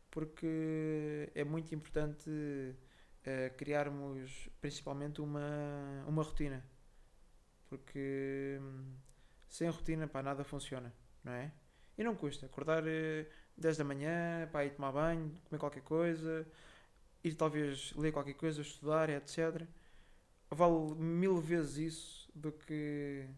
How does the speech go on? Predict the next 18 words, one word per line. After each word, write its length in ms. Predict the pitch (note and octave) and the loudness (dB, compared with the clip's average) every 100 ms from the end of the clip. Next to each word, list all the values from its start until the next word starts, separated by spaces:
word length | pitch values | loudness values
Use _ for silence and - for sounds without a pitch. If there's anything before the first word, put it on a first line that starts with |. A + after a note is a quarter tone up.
| - - - - - - - - | -18 -20 -20 -20 -20 -20 -20 -16
serem 380 | - D#3+ D3+ D3 | -4 0 2 2
os 240 | D3 C#3+ | 0 0
reis 220 | - D3+ | 2 0
dos, 140 | C#3+ C#3+ | 0 -4
dos 200 | C#3 D3 | -6 -4
penaltis 480 | D3 C#3+ C#3 C#3 C3+ | -2 -2 -2 -6 -4
da, 600 | C3+ C3 B2+ B2 B2 A#2+ - - - - | -2 -2 -2 -2 -4 -6 -10 -14 -14 -10
do, 320 | - C#3+ C3+ | -4 0 0
do, 540 | C3 C#3+ C3+ C3 B2+ B2+ | -2 -2 -2 -4 -4 -4
ali 140 | C#3 | -2
das 160 | C#3 C#3 | -2 -2
cervejas 800 | C3 B2 D3 D#3+ D3 C3 C3 C3 | -2 4 6 6 4 -2 -6 -6
e 120 | C3+ | -6
serem 380 | - C#3 C#3 C#3 | -4 -4 -2 -4
o, 320 | C3+ C3+ C3+ - - - - - | -4 -6 -8 -8 -10 -12 -12 -6
os 180 | D3 C3+ | -4 -2
maiores, 920 | D3+ D#3 D3 C#3 C3+ B2+ B2 B2 C#3 C#3+ | 2 2 2 0 -4 -6 -10 -12 -12 -10
eh, 240 | C#3+ | -8